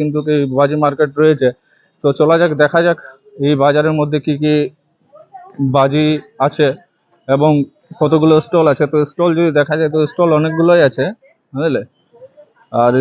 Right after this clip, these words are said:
স্টলের দেখো একটা দুটো তিনটে অনেকগুলো, এক চার পাঁচ কিন্তু বাজির স্টলগুলো রয়েছে। আর আমি আপনাদেরকে জানাবো এবং দেখাবো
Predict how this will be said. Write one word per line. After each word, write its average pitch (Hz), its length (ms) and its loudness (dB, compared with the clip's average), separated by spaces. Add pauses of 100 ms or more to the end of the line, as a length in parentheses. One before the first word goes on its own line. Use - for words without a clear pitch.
স্টলের 156 420 2 (1700)
দেখো 139 340 2 (160)
একটা 143 240 -4
দুটো 139 240 -2
তিনটে 139 220 -2 (100)
অনেকগুলো, 160 380 -2 (140)
এক 147 80 -2 (140)
চার 143 220 0
পাঁচ 160 160 0 (500)
কিন্তু 151 220 0 (2500)
বাজির 131 340 0 (100)
স্টলগুলো 139 380 0
রয়েছে। 123 360 0 (680)
আর 131 240 2
আমি 147 180 2 (1400)
আপনাদেরকে 151 560 0
জানাবো 147 240 2 (100)
এবং 147 140 0 (2000)
দেখাবো 165 280 2